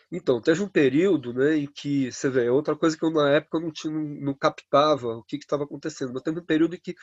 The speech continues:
a gente tinha um carro, um Fusquinha lá, que geralmente ficava com minha mãe, ela que levava a gente, buscava na escola,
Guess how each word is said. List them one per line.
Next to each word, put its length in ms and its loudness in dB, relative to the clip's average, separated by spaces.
a 60 -2
gente 260 -2
tinha 140 -4
um 80 -12
carro, 340 6
um 40 -8
Fusquinha 600 -4
lá, 160 4
que 140 -4
geralmente 340 2
ficava 220 2
com 80 -16
minha 160 2
mãe, 260 4
ela 320 6
que 220 0
levava 400 4
a 20 2
gente, 300 -6
buscava 480 0
na 80 -10
escola, 800 2